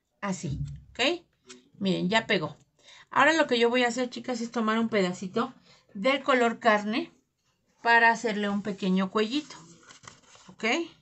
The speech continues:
Vamos a hacerle un cuellito, pero deberá ir en color carne, chicas. Que al final no se le va a ver mucho porque este Batman va a llevar una capa. Entonces no se va a notar tanto. Y vamos a ir enrollando nuestra tira hasta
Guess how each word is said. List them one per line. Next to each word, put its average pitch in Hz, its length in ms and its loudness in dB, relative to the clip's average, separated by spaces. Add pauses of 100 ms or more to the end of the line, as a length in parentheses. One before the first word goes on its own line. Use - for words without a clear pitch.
(1600)
Vamos 285 220 -4
a 294 40 -2
hacerle 247 260 -2
un 247 100 -6
cuellito, 226 460 0
pero 196 180 0
deberá 208 380 4
ir 277 300 -2
en 196 180 -2
color 202 440 0
carne, 190 400 0
chicas. - 340 -12 (380)
Que 262 120 0
al 254 100 4
final 285 300 -2 (180)
no 269 200 -2
se 277 120 -4
le 240 120 0
va 220 100 2
a - 20 2
ver 226 160 0
mucho 226 400 0
porque 214 380 0
este 202 200 -4
Batman 190 400 2
va 175 60 0
a - 20 -2
llevar 170 300 -2
una 180 300 0
capa. 262 420 -2 (800)
Entonces 220 500 -2
no 185 160 2
se 185 140 -2
va 170 80 -2
a 170 40 -4
notar 175 320 -4
tanto. 214 460 0 (340)
Y 226 60 0
vamos 302 260 2
a 302 40 -2
ir 285 60 4
enrollando 233 540 2
nuestra 196 320 0
tira 214 220 -2
hasta 196 380 -2